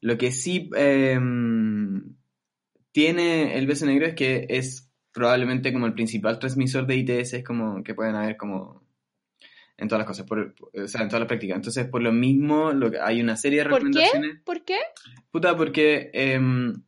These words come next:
Speaker 1: está ahí muy expuesto como a bacterias, ¿cachai? Es el lugar que tiene como más bacterias dañinas para el cuerpo,
Speaker 2: Ah, ya,
Speaker 1: ¿cachai?
Speaker 2: entiendo. Claro, claro, claro.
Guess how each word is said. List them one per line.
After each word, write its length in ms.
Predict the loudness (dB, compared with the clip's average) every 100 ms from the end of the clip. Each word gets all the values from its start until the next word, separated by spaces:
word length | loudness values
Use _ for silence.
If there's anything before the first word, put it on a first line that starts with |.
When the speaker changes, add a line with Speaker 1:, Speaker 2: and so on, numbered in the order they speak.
| _ _ _ _ _ _ -16 -6
Speaker 1:
está 200 | -2 2
ahí 80 | 4
muy 260 | 4 4 2
expuesto 520 | -2 -2 -2 0 0
como 360 | 2 2 2 4
a 60 |
bacterias, 600 | 2 2 2 0 0 -6
¿cachai? 460 | -10 -6 -6 -8 -8
Es 140 | -4 -2
el 60 |
lugar 220 | 2 0 0
que 80 |
tiene 220 | 0 0 0
como 160 | 0
más 240 | 0 0 0
bacterias 460 | -2 0 0 0
dañinas 420 | 0 2 2 2 -2
para 160 | -2
el 60 | 0
cuerpo, 180 | -2 -2
Speaker 2:
Ah, 200 | -2 -2
ya, 160 | -2 -4
Speaker 1:
¿cachai? 40 | -6 -10 -10
Speaker 2:
entiendo. 300 | -10 -14 -20 _ -20 -20 -20 -20 -4
Claro, 300 | -2 -2 -4
claro, 220 | -10 -12
claro. 220 | -14 -16